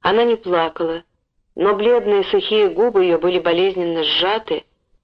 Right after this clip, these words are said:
а широкие калмыцкие скулы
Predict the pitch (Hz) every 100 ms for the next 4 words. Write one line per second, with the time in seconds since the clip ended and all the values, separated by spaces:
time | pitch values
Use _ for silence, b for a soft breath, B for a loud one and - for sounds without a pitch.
0 | _ b _ 180 180 226 262 254 233 220
1 | 202 196 196 214 - - 165 - - 226
2 | 247 233 226